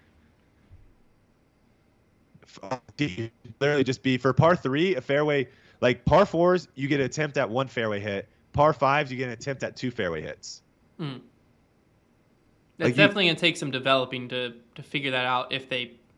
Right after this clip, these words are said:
Speaker 2: if they see necessary to do so.
Speaker 1: Because, because what you're basically doing is you're basically doubling up a stat, right? Like, your green and regulation and your fairway hits are getting doubled up on those par threes.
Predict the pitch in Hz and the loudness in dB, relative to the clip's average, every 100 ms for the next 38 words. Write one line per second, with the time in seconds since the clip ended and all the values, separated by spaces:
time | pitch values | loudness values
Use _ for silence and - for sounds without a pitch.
0 | _ - 151 170 - 135 127 120 _ 139 | _ -6 -4 -4 -6 -8 -10 -14 _ -6
1 | 131 - 135 123 120 127 123 - - _ | -4 -6 -10 -12 -12 -14 -14 -18 -20 _
2 | _ _ _ _ _ _ _ _ _ - | _ _ _ _ _ _ _ _ _ -2
3 | 151 180 165 127 131 143 180 143 185 180 | 4 6 6 2 -10 0 0 2 2 2
4 | 175 139 180 185 180 135 190 151 131 123 | 0 0 -2 0 -2 0 0 0 -4 0
5 | 151 156 131 104 139 139 135 127 - - | 0 0 -6 2 2 2 -2 -4 -6 -2
6 | 135 120 73 92 110 120 117 113 127 101 | 0 0 -2 -6 -6 -4 -6 -2 -4 0
7 | 135 156 143 131 135 123 117 131 - 170 | 0 2 2 2 2 2 2 0 2 0
8 | 143 123 117 123 131 131 120 123 147 127 | 0 -4 -2 2 4 4 2 -2 -2 -4
9 | 113 120 113 120 123 113 120 120 - - | -2 -4 0 0 2 2 4 2 0 -16
10 | _ _ - 123 123 120 113 - 117 104 | _ _ 0 0 2 -2 -4 -2 -2 -2
11 | 127 113 - - - | -4 -4 -6 -18 -20